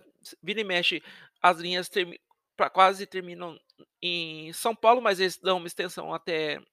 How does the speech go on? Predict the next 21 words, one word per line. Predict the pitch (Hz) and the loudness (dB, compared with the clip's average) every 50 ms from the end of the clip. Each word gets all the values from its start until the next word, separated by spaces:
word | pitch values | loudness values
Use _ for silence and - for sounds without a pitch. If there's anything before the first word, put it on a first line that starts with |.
| _ _ - | _ _ -4
o | 165 | -2
A | 160 | -2
B | 165 180 | -2 -2
C | 175 - 165 | -4 -6 -6
Paulista, | - 196 202 202 214 240 - - 175 | -4 -4 -4 -2 -2 -4 -2 -2 -4
então | 156 - 165 160 156 160 156 | -2 -4 -6 -6 -6 -10 -12
Santo | - 185 160 190 | -12 -8 -6 -6
André, | 190 170 175 180 180 180 175 170 | -2 2 4 6 6 6 6 4
São | - 180 160 | 0 -4 -2
Bernardo | 151 170 165 156 151 151 151 | 0 0 0 2 0 -2 -2
e | - | -6
São | 185 170 | -8 -4
Caetano. | - 214 - - 220 247 339 - _ _ - - - - - - - - _ _ - | -4 -4 -2 -2 -2 -2 -2 -6 _ _ -20 -20 -20 -20 -20 -20 -20 -20 _ _ -2
Em | - 240 269 | 0 0 0
Embu | 277 226 202 220 220 - | 0 -2 -6 -6 -4 2
das | 196 208 214 208 208 | 4 4 4 6 6
Artes | 190 175 190 214 254 - 277 277 - - - | 6 6 6 6 4 0 -6 -10 -10 -8 -8
tem | - 196 202 196 | -6 -6 -6 -6
linha | 190 185 180 170 | -8 -8 -8 -4
bastante, | 170 196 214 - - 196 202 - | -2 -2 -2 -2 -2 -6 -8 -8
principalmente | - - - 175 165 160 - | -12 -14 -16 -14 -12 -12 -12